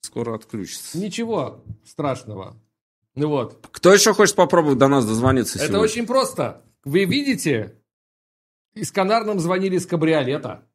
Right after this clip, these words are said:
Speaker 2: Э, из Саласпилса нам звонили из магазина большого.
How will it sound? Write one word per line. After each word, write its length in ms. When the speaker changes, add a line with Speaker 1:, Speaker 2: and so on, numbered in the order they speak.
Speaker 2:
Э, 440
из 200
Саласпилса 580
нам 140
звонили 400
из 100
магазина 720
большого. 600